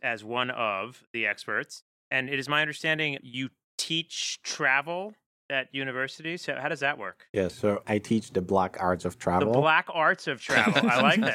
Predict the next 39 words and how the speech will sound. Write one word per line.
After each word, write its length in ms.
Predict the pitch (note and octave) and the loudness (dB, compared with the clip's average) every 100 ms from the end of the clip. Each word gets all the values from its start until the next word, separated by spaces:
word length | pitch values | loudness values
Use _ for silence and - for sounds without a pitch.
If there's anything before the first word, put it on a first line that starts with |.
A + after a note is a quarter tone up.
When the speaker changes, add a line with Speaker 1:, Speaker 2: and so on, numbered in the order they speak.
| G2 | 0
Speaker 1:
this. 200 | C#3+ - | -2 -2
I 140 | C3 B2 | 0 2
like 260 | C3 D3 | 2 0
this. 420 | - F#2+ - - - | 0 -2 -4 -6 0
Speaker 2:
So 300 | G#2 G2+ G#2+ | 4 4 4
there's 220 | A2+ A#2 | 4 2
an 100 | B2+ | 4
event 460 | A2+ G2+ G#2 G#2 G#2+ | 4 4 2 2 -2
called 320 | - F#2+ F#2 | 2 2 2
Frequent 360 | - G#2 G#2 F#2+ | 0 0 2 0
Traveler 360 | - F#2 F#2 F2+ | 2 0 2 0
University, 800 | F2+ F2 F2+ G2 A2+ - D3 F3+ - - | 2 2 2 0 -2 0 0 0 -6 -2
where 400 | F#2+ F#2+ F#2 F2+ | 2 4 4 2
a 160 | F2 | 0
bunch 300 | F2 G2 G2 | 0 2 0
of 140 | F#2 - | -2 -2
people 280 | G2 G2 F#2 | -2 0 0
that 120 | F2 | 0
are 100 | F2 | 0
really 420 | F2 G2 F#2+ F#2 - | 2 4 2 0 2
airline 380 | F#2+ F#2 F#2 | 4 4 4
nerds 340 | F#2 F2+ F2+ - | 2 2 2 0
and 380 | E2 E2+ E2+ E2 | 0 0 0 -4
travel 420 | - F2+ F2+ F#2 | -2 0 2 0
nerds 480 | F2 E2+ E2+ - - | 2 2 0 -2 -6
come 340 | - F2+ F2+ | 0 2 2
to 140 | E2+ G2+ | 2 0
learn 300 | F2+ F2 F2+ | 4 4 4
more 400 | F2+ F2+ A#2+ E3+ _ _ - | 4 4 2 -2 _ _ 0
from 280 | F2+ F2 | 2 2
different 340 | E2+ F2+ F2 F2 | 0 -2 -2 0
people, 380 | F#2+ F#2+ A#2+ F#2 | 0 2 2 0
and 200 | E2+ - - - _ _ - | -2 -6 -16 -20 _ _ -2
I 80 | F#2 | 2
am 160 | F2+ | 4
one 300 | F2+ F2 F2 | 4 2 0
of 180 | - F2 | -2 -4
those 220 | - E2+ | -2 -4
instructors. 720 | D#2+ - - E2+ - A#2+ C#3+ | -4 -4 -2 -2 0 -2 -2